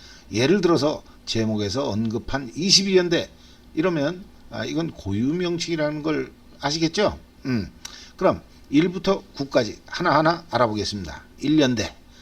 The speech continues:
김포 이 사단이죠. 이 연대, 아, 이건 포항 일 사단. 삼 연대 역시나 일 사단. 사 연대, 아, 숫자 사는 재수 없으니까 건너뛰고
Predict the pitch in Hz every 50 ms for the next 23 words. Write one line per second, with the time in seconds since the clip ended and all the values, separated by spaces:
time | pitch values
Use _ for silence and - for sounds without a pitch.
0 | - - - - - - - 135 123 123 127 120 107 117 123 120 113 117 117 117
1 | 104 107 107 104 113 147 185 202 208 - - - - - - - 135 160 196 202
2 | 185 170 160 123 - - - - - - - 104 104 113 123 131 170 180 160 -
3 | - 165 147 143 120 101 90 - - 113 110 107 92 80 - - - - - -
4 | - - - - 147 143 127 127 127 165 190 196 160 - - 170 165 170 170 135
5 | 104 - - 101 95 - 85 73 - - - - - - - - - 107 110 110
6 | 107 107 104 98 - - - - - - - - - - - - - - - -
7 | - - - - - 90 87 85 - - 139 131 - 135 123 104 107 101 110 117
8 | 123 135 165 160 - - 110 101 95 104 117 104 - - 110 104 - - 120 -
9 | - 110 120 117 107 - 196 202 156 - -